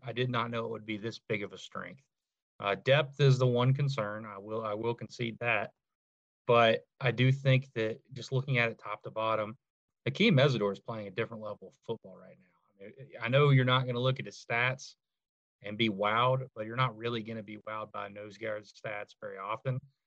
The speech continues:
Um, he's dominating. I mean, most times that West Virginia is generating pressure or keeping guys in the pocket, it's him getting pressure up the middle, you know, commanding double teams. Uh, he, he's doing his job.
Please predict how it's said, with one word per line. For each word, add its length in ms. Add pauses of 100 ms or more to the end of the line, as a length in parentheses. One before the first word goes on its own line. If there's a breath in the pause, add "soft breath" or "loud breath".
(240)
Um, 220
he's 180
dominating. 600 (180)
I 60
mean, 280
most 280
times 220
that 120
West 140
Virginia 220
is 60
generating 440
pressure 480 (480)
or 80 (100)
keeping 280
guys 220
in 60
the 60
pocket, 440
it's 200
him 320
getting 240
pressure 420
up 160
the 120
middle, 380 (440)
you 80
know, 60 (200)
commanding 380
double 320
teams. 440
Uh, 60
he, 220
he's 200
doing 280
his 180
job. 400